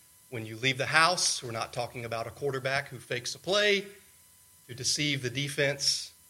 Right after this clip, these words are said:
We're not talking about actions that deceive. We're talking about verbal affirmations.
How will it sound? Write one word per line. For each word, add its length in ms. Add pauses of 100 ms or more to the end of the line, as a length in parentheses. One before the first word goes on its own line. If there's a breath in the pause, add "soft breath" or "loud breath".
(340)
We're 80
not 240
talking 360
about 340
actions 560
that 240
deceive. 480
We're 80
talking 440
about 400 (400 loud breath)
verbal 580
affirmations. 1200